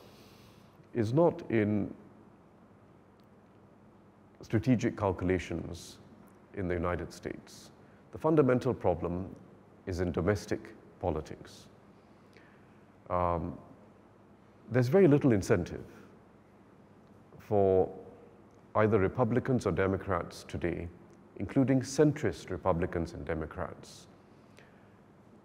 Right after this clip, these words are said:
to say, "Let's put a halt to this escalation of, uh, economic warfare,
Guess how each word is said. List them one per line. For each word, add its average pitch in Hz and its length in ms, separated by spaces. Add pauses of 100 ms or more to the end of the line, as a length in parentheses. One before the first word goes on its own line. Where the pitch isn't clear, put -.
(320)
to 113 120
say, 120 500 (300)
"Let's 135 260
put 135 180
a 98 60
halt 90 440 (1120)
to - 80
this 95 280
escalation 90 800
of, 78 140 (1300)
uh, 78 260 (120)
economic 90 460
warfare, 85 520